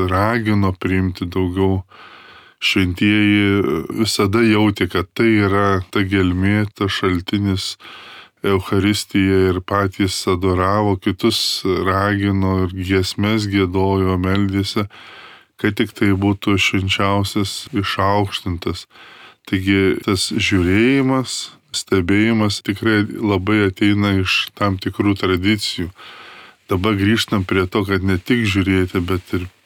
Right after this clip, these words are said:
priimti, liesti, maitintis, bet kartu ir žiūrėti. Mes turime šiais laikais visus turtus ir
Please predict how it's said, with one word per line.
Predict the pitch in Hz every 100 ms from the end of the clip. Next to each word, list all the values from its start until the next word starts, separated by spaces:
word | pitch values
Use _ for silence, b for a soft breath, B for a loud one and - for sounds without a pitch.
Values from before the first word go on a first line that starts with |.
| -
priimti, | 87 85 95 113 107 -
liesti, | 87 82 101 113 104 - - 92 87
maitintis, | 98 98 90 - 120 139 - 98 - -
bet | 101 -
kartu | 101 92 - 110
ir | 101
žiūrėti. | 98 95 101 101 92 92 87 B B B B _ 101
Mes | 98 -
turime | - 110 107 101
šiais | - 110 101
laikais | 101 92 - 107 107 - B B B B B B B
visus | 107 101 139 120
turtus | - 95 85 - 151 - - -
ir | 92 90 87